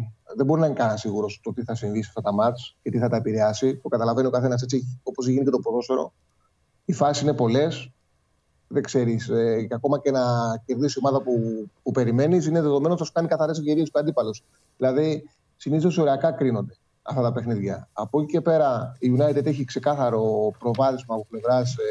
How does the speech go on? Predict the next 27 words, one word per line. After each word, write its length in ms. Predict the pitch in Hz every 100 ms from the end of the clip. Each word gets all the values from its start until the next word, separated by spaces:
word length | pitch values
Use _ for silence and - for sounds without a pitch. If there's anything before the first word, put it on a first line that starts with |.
| 107 - - -
εμπειρίας. 580 | - 113 127 139 175 - _ _ _ _ -
Με, 120 | 117
η, 220 | 123 120 120
για 140 | 123
τη 60 | 120
Villarreal 340 | 117 127 151
είναι 140 | 160 170
ο 60 |
πρώτος 260 | 139 165 -
τελικός 300 | 156 139 160
που 60 | -
παίζει 160 | 175 170
στην 100 | 170
ιστορία 400 | - 147 175 117
της. 280 | 123 - _ _ _ _ _ _
Όχι 300 | 131 123 143
στην 160 | 139 135
Ευρώπη. 560 | 117 117 117 135 123 -
Δεν 100 | 151
έχει 80 |
ξαναπαίξει 440 | 151 156 - 170 170
ούτε 100 | 165
τελικό 260 | 151 135 147
κυπέλου, 300 | - 147 170
δεν 100 | 165
ξαναφτάσει 520 | 156 143 123 123 113
τελικό. 420 | 110 104 123 120